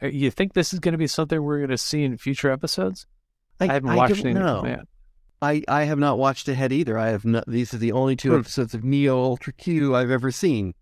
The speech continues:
Speaker 2: <laughs> Until next week, when I will have seen the businessman who came from the sky and Pandora's cave.
Speaker 1: Hmm. That's right.
Speaker 2: They've got some great titles, like The Island That Smelled a Lot.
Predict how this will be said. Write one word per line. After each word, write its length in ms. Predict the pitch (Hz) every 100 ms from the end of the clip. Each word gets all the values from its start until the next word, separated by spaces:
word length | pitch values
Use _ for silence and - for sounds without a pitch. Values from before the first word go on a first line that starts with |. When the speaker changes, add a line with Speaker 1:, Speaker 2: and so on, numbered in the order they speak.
| _ _ _ _ -
Speaker 2:
<laughs> 160 | - - - 135 - _ - _ _ -
Until 580 | 113 113 - 123 123 113
next 360 | 135 196 - -
week, 360 | 110 135 -
when 120 | 123
I 120 | 117 110
will 160 | 110
have 140 | 110 101
seen 420 | - 110 104 95 - - - - - _ _ _
the 140 | -
businessman 840 | 165 160 143 139 123 - 120 117 113
who 220 | 107 107
came 340 | - 135 120
from 180 | 113 110
the 120 | 101
sky 500 | - - 175 113 107 120
and 220 | 110 101
Pandora's 680 | - 120 113 120 123 107 98
cave. 680 | - - 165 110 90 85 - _ _ _ _ -
Speaker 1:
Hmm. 500 | 170 185 165 127 104 87 - _
That's 180 | - -
right. 340 | 110 127 120 104 - - - _ _
Speaker 2:
They've 260 | 147 202 233
got 220 | 285 262
some 160 | 226
great 320 | 151 143 170 -
titles, 500 | 143 175 143 107 -
like 200 | 123 -
The 120 | 127
Island 460 | 107 117 127 131 127
That 140 | 113
Smelled 520 | - - 127 117 127
a 20 | 110
Lot. 480 | 92 80 82 -